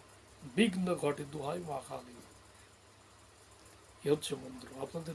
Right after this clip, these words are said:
বোঝার সুবিধার্থে আবার বলছি। হাতে দিলাম মিষ্টির কুণ্ড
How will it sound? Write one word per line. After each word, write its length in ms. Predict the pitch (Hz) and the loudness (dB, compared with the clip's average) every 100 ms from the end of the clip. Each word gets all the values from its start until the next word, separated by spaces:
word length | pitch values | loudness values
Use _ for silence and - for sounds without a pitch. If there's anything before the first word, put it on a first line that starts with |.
| 143 | -6
বোঝার 220 | 151 170 | -4 -2
সুবিধার্থে 520 | - 151 139 - - | -2 -4 -8 -8 -4
আবার 220 | 131 135 170 147 | -4 -2 -4 -4
বলছি। 360 | 127 - 143 - - - - - - - - - - - - - | -6 -8 -12 -16 -20 -20 -20 -20 -20 -20 -20 -20 -20 -20 -20 -10
হাতে 400 | - 165 160 208 | 12 12 12 8
দিলাম 580 | 202 170 160 165 190 196 | 8 10 12 12 8 4
মিষ্টির 500 | 165 180 - 185 160 | 2 4 4 2 -4
কুণ্ড 260 | 156 156 | -4 -8